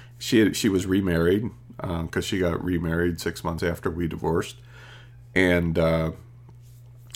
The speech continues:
and so there were a lot of things about me that she believed that just weren't even founded on fact.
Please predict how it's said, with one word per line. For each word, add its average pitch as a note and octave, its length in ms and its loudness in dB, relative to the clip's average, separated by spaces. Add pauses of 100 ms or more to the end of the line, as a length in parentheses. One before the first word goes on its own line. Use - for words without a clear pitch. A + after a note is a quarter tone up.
(140)
and F#2+ 220 -2
so G2+ 380 6 (360)
there A2+ 100 8
were G#2+ 100 12
a G2 40 8
lot A#2 240 12
of - 120 8
things F2+ 260 2
about F#2 320 6
me F#2 120 2
that E2+ 160 2
she F2+ 360 2
believed F2+ 600 2
that E2 400 0
just - 340 -2 (480)
weren't F#2 240 2
even E2 420 0 (220)
founded E2 340 0
on D#2 160 -4
fact. F#2+ 460 0